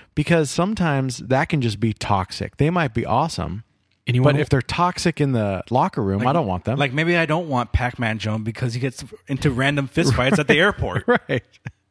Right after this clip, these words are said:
Speaker 2: Does anybody want to take the side of the bet that says that California lawmakers will not be working on in the next five years some sort of bill that affects pro sports in that way for teams that are here in California?
Speaker 1: Right. <laughs>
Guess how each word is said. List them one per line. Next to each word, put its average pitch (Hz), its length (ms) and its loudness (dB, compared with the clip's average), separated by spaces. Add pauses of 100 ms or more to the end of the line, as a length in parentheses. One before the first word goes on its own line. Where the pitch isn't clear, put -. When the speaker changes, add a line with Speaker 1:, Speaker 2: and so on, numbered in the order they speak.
(280)
Speaker 2:
Does 135 200 4
anybody 147 420 2
want 123 220 2
to 120 80 -2
take 120 300 -4
the 110 100 -6
side 113 240 -2
of 107 60 -6
the 107 100 -4
bet 107 300 -4
that 104 120 -4
says 104 400 -4
that 95 180 -4 (440)
California 107 560 -2
lawmakers 101 600 -4
will 107 280 -4
not 101 600 -6 (140)
be 110 140 0
working 107 420 -2
on 104 160 -2
in 104 60 -4
the 98 80 -2
next 98 180 -4
five 101 240 -2
years 98 220 -4
some 101 160 -6
sort 101 200 -2
of 92 80 -4
bill 95 220 -4
that 92 140 -6
affects - 320 -6
pro 98 200 -2
sports 95 380 -6
in 98 60 -4
that 101 160 -4
way 101 320 -6
for 107 100 -6
teams 95 320 -4
that 90 100 -8
are 87 60 -8
here 92 160 -8
in 90 140 -6
California? 95 480 -8 (260)
Speaker 1:
Right. 107 220 -2 (500)
<laughs> - 0 -